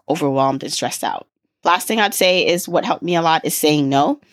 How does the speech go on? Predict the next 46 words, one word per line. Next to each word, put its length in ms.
So 680
I 80
was 140
able 160
to 60
say 160
no 200
to 160
a 20
lot 160
of 80
things 240
in 60
twenty 180
twenty-one, 600
whether 200
that 220
was 160
meetings, 680
potential 440
deals 340
and 100
partnerships, 840
just 260
requests 480
for 140
my 140
time 320
and 100
energy 340
that 120
I 60
didn't 220
want 140
to 60
give. 360
And 120
I'm 100
not 120
gonna 120
say 100
I'm 120
perfect 300
at 140
it. 220
I 160